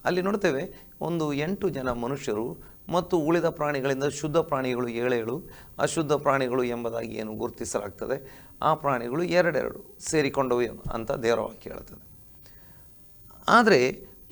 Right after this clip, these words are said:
ಉಳಿದ ಜನರಿಗೆ ಸುವಾರ್ತೆ ಸಾರಲ್ಪಟ್ಟರು, ಅವರು ದೇವರ ಕಡೆಗೆ ತಿರುಗಿಕೊಳ್ಳಲಿಲ್ಲ. ಅದನ್ನು ನಾನು ದೇವರ ಚಿತ್ತದ ಬೇರೆ ಎಪಿಸೋಡಲ್ಲಿ ತಗೊಳ್ತೇನೆ. ಈಗ ನೋಡಿ, ಅದರೊಳಗೆ ಸೇರಿಕೊಂಡಾಗ ಕ್ರೂರ ಪ್ರಾಣಿಗಳು ಇದ್ದವು, ಸಾಧು ಪ್ರಾಣಿಗಳು ಇದ್ದವು,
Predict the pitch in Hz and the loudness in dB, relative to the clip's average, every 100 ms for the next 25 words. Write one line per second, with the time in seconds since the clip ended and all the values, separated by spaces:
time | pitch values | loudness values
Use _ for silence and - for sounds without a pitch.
0 | 180 233 226 190 196 202 220 226 - 170 | 6 6 6 4 2 0 -2 -2 0 2
1 | 180 185 - 156 165 170 160 180 165 156 | 2 0 0 0 0 -2 -4 0 2 2
2 | 135 143 139 139 143 135 123 135 135 120 | 2 2 2 0 0 0 0 0 0 -2
3 | 113 - - 127 131 127 120 113 110 117 | -2 -8 -4 0 0 2 2 2 2 2
4 | 113 110 113 113 127 120 104 101 110 104 | 0 -2 -4 0 2 0 -2 -6 -8 -6
5 | 104 - - - - - - - - - | -6 -8 -12 -14 -16 -20 -20 -20 -20 -12
6 | - 185 139 - - - - - - 185 | -2 0 0 -6 -18 -20 -20 -2 2 4
7 | 208 208 208 180 175 175 165 160 165 185 | 4 4 2 2 2 2 2 4 2 2
8 | 185 147 147 165 165 151 147 143 139 131 | -2 0 2 4 2 2 0 2 2 2
9 | 120 127 147 190 - - _ - _ - | 2 0 0 -6 -16 -20 _ -20 _ -20
10 | - - - - - 131 143 180 - 151 | -20 -20 -20 -16 2 4 6 4 2 2
11 | 143 135 135 123 123 127 190 | 2 2 2 2 0 0 -4